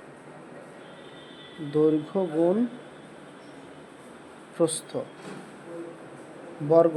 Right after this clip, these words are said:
একক, তাই না? বর্গ একক, তার মানে হচ্ছে একশো বিশ গুণ একশো বর্গ মিটার, বর্গ মিটার। তার মানে কত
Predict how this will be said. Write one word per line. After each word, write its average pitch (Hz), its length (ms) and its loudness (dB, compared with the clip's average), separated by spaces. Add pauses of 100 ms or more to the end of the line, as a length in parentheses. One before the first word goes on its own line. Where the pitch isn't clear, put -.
(140)
একক, 127 300 -2
তাই 156 140 -2
না? 220 60 2 (380)
বর্গ 143 260 -2 (1080)
একক, 147 240 2 (200)
তার 156 160 -2
মানে 175 120 2
হচ্ছে 180 160 -2 (180)
একশো - 320 -4 (140)
বিশ 180 240 0 (180)
গুণ 185 220 4 (1400)
একশো 160 300 -2 (560)
বর্গ 151 220 4 (140)
মিটার, 143 260 2 (1900)
বর্গ 143 280 4 (800)
মিটার। 143 360 4
তার 156 120 2
মানে 170 180 2
কত 165 100 6